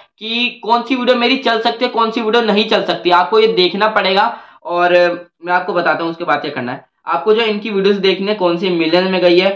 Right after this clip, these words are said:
तो आपको एक उनकी videos देखनी है और अपने जो है story एक बना देनी है और एक page में लिखकर वही वॉइस ओवर कर देना है।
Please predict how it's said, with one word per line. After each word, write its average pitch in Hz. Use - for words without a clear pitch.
तो 185
आपको 185
एक 185
उनकी 185
videos 190
देखनी 190
है 233
और 208
अपने 180
जो 190
है 180
story 185
एक 185
बना 165
देनी 185
है 190
और 185
एक 190
page 190
में 208
लिखकर 185
वही 175
वॉइस 165
ओवर 170
कर 165
देना 156
है। -